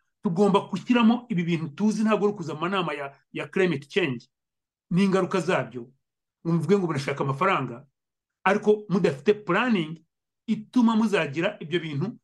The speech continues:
biza-, bi-, bi-, bi-, bi-, bi-, bi-, bi-, biza-, bizaba inzitizi cyangwa kwikingira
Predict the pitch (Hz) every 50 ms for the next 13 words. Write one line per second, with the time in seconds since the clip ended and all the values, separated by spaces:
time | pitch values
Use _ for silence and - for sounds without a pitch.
0 | _ _ _ _ _ 165 180 175 165 214 226 - - 175 254 240 190 208 226 190
1 | 208 226 190 202 254 226 185 202 240 254 185 196 240 202 180 202 220 214 180 196
2 | 185 175 208 196 196 202 202 202 190 170 208 202 196 196 208 - 208 185 165 170
3 | - - 165 139 143 - - 190 180 180 170 175 175 175 - _ _ _ _ _
4 | - 208 - 139 - 175 151 143 139 143 143 131 139 -